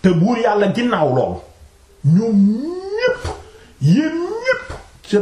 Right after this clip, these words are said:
kanamu buur Yàlla subhaanahu wa ta'ala yawmal qiyaam, fa la ñuy régler li nga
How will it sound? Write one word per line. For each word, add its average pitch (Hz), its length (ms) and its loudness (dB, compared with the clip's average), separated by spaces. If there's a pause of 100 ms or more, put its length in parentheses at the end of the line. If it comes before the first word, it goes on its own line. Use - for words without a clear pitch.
(160)
kanamu 226 360 0
buur 180 260 2
Yàlla 175 400 0
subhaanahu 170 880 -6
wa 151 140 0
ta'ala 151 360 0
yawmal 185 400 -2
qiyaam, 285 260 0 (400)
fa - 180 -6
la 180 100 2
ñuy 160 280 -4
régler 139 720 -4
li 143 140 -6
nga 170 120 -6